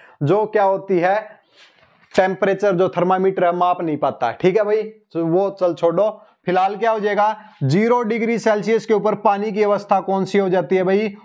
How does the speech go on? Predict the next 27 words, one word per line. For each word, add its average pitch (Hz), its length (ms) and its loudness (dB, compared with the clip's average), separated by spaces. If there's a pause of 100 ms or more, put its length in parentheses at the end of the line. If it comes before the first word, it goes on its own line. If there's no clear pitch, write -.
(180)
ठोस 196 440 -2
और 170 360 0
तरल। 127 380 0
कौन 185 200 2
सी 202 100 -2
हो 208 100 2
जाती 185 280 0
है? 196 120 0
ठोस 180 380 -2
और 180 200 2 (520)
तरल 180 260 -2 (120)
दोनों 185 340 0
अवस्थाओं 175 380 -2
में 202 300 -2
पाया 156 300 2
जाता 135 320 -2
है, 123 220 -6 (280)
ठीक 208 140 4
है 247 100 2
भाई, 233 200 0
क्लियर 220 380 0
है। 220 200 0 (380)
इसके 220 300 2
बाद 226 280 2
नेक्स्ट 214 400 -2
क्वेश्चन 208 340 0
भाई, 135 160 0